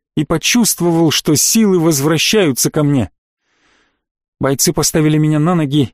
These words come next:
и я увидел, что мы почти достигли перекрестка тропинок.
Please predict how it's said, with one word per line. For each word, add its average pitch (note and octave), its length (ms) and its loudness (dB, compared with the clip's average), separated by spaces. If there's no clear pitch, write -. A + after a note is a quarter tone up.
и F#3 80 -2
я F3+ 140 2
увидел, E3+ 400 2
что - 180 -2
мы E3+ 140 0
почти - 360 -2
достигли D#3+ 460 0
перекрестка D#3+ 640 0
тропинок. D#3+ 560 -2